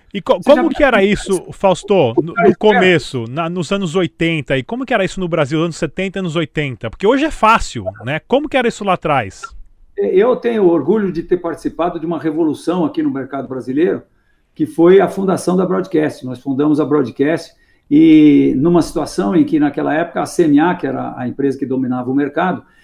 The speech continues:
Speaker 2: tinha um, um processo de recomenda-, de, de, de divulgação de cotações, naquela época era só cotações.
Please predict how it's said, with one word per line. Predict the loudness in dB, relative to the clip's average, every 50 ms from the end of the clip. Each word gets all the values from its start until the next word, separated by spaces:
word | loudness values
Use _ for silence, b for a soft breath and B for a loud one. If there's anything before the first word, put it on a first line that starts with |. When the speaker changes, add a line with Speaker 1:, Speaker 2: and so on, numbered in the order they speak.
| _ _
Speaker 2:
tinha | -4 2 4 4 6 8 8
um, | 8 10 10 10 8 8 6 6 6 6 6 4 2
um | 0
processo | 0 2 2 2 2 0 0 0 0 -2 0
de | 4 4 6 6
recomenda-, | 4 2 2 2 2 4 4 4 2 0 0
de, | 4 4 6 6 6 6 4 2
de, | 0 -4 -2 -2 0 2 4 6 4 4 2 0 -8 -10
de | -8 -2
divulgação | 0 2 2 2 0 0 -4 -2 -2 0 2
de | 2 0
cotações, | 0 0 -2 -2 -4 -10 -10 -4 -2 0 0 0 -2
naquela | -2 -4 -4 -4 -2 -2
época | -2 -4 -4 -6
era | -6 -6
só | -4 -4 -4 -2
cotações. | -2 -4 -6 -6 -8 -8 -4 0 0 0 0 -2 _